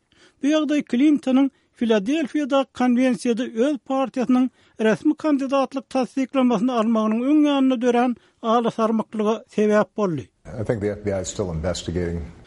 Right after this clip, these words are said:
Speaker 1: Amerikan prezidentiniň sözlerine görä, häzir federal derňög bürosy Demokratik Komitetiň elektron hatlaryny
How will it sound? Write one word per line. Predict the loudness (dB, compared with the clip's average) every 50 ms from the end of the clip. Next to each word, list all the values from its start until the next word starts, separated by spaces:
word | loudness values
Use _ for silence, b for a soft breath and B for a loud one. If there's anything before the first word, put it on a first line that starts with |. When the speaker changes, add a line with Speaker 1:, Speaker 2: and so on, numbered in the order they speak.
| b b b
Speaker 1:
Amerikan | -2 0 2 2 0 0 0 0 2 2 2
prezidentiniň | 0 0 -2 -2 0 0 0 0 0 0 0 0 0 0 0
sözlerine | 0 -2 -2 0 0 0 0 0 0
görä, | 0 0 0 0 0 -2 -4 b b b b b -2
häzir | 0 0 0 0 -2
federal | -4 -4 -4 0 0 0 2 2 0 0 0
derňög | -2 -2 0 2 2 0 0 0 -2
bürosy | -2 0 2 2 2 2 0 -2 -2 -2
Demokratik | -2 0 0 0 -2 -2 -4 -4 -4 -4 -6 -8 _
Komitetiň | -4 0 0 0 0 0 -2 -2 0 0 0 0 b b b b b b
elektron | b 0 2 2 2 0 _ -4 -2 0 0 0 0
hatlaryny | -2 -6 -6 _ 0 0 2 4 4 2 2 -2